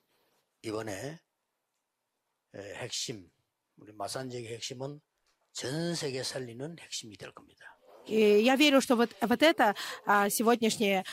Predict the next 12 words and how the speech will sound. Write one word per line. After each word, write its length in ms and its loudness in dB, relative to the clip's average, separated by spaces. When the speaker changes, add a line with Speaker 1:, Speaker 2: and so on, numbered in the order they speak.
Speaker 2:
с-, 120 -8
а, 200 0
Speaker 1:
기도하겠습니다. 560 -6
Speaker 2:
богослужение 640 2
Speaker 1:
하나님께 180 -2
Speaker 2:
непременно 540 2
Speaker 1:
감사드립니다. 580 -12
Speaker 2:
повлияет 480 4
на 80 0
спасение 460 2
всего 280 2
мира. 320 -2